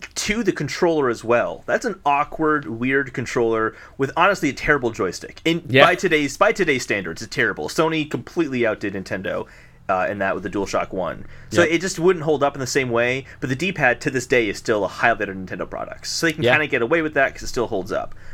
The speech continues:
Speaker 1: So I don't think so, but I do think that it'd be awesome to see a Game Boy Classic.
Speaker 2: Yep. You
Speaker 1: I
Speaker 2: know
Speaker 1: hope
Speaker 2: they have
Speaker 1: that comes
Speaker 2: registered, like, a trademark for N sixty-four Classic, right?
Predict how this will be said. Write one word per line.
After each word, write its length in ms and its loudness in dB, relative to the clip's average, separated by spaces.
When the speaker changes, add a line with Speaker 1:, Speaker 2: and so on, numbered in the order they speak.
Speaker 1:
So 120 -8
I 60 4
don't 160 2
think 180 -6
so, 280 0
but 140 6
I 100 -2
do 180 -4
think 480 -4
that 300 4
it'd 100 -4
be 200 -6
awesome 320 0
to 60 -6
see 440 -2
a 80 -8
Game 300 -2
Boy 160 -8
Classic. 540 -14
Speaker 2:
Yep. 260 -2
You 100 -6
Speaker 1:
I 80 4
Speaker 2:
know 80 6
Speaker 1:
hope 80 4
Speaker 2:
they 60 6
have 140 6
Speaker 1:
that 100 8
comes 20 6
Speaker 2:
registered, 480 2
like, 560 0
a 60 -6
trademark 520 -2
for 80 -4
N 140 -4
sixty-four 440 -8
Classic, 420 -8
right? 240 -8